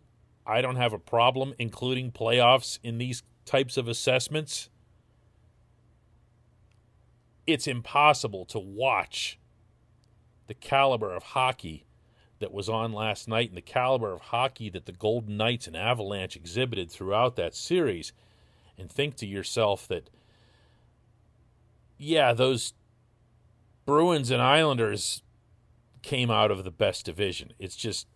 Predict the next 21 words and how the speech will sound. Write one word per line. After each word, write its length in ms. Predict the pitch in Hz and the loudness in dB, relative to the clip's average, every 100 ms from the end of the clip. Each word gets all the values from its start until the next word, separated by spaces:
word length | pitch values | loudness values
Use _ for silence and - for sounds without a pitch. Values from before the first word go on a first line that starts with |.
| - | -18
it's 280 | 101 - - _ _ _ _ _ _ _ _ _ _ _ - | -16 -16 -18 _ _ _ _ _ _ _ _ _ _ _ -20
just 260 | - 131 - | -6 -6 -4
not 260 | 123 107 98 | -4 -4 -4
a 40 | |
real 320 | 90 98 92 | -4 -6 -6
thing. 300 | - 98 80 - _ - _ _ _ _ - - - - _ | -8 -10 -10 -14 _ -20 _ _ _ _ -2 -2 -2 -10 _
Anyway, 340 | 214 240 196 180 | -2 0 0 0
so 140 | - | 0
let's 180 | 196 202 | 0 -2
get 220 | 226 208 | 2 0
to 160 | - 110 | 2 -2
it. 100 | 95 | 0
Let's 220 | 151 - | -2 0
look 200 | 180 - | -4 -2
at 120 | 151 - _ _ _ _ _ _ _ | -4 -4 _ _ _ _ _ _ _
what's 340 | 143 147 135 131 | -2 0 0 0
left 560 | 135 113 - - - _ _ _ _ _ _ _ _ - | 4 4 2 -8 -12 _ _ _ _ _ _ _ _ -10
in 160 | 120 | -8
these 220 | 120 113 | -6 -8
playoffs. 720 | - 110 110 87 78 - - - _ _ _ _ _ - | -8 -2 -2 -2 -6 -8 -8 -10 _ _ _ _ _ -18
Uh, 220 | - - | -16 -16